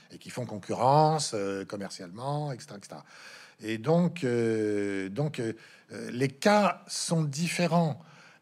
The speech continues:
Et donc, et parce qu'il y a aussi les, les Juifs du Sud, euh, de, de, de l'ancien comtat venessin, qui est, qui est nationalisé, et cetera.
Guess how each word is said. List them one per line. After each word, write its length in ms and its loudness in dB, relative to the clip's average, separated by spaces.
Et 300 -2
donc, 420 0
et 120 -4
parce 160 -4
qu'il 120 -4
y 60 -2
a 60 0
aussi 240 -2
les, 440 0
les 120 -2
Juifs 220 -4
du 100 -4
Sud, 300 0
euh, 300 -2
de, 260 -8
de, 260 -12
de 80 -2
l'ancien 380 -2
comtat 280 0
venessin, 680 2
qui 160 -4
est, 160 -12
qui 140 -10
est 40 -8
nationalisé, 640 -4
et 60 -2
cetera. 340 -4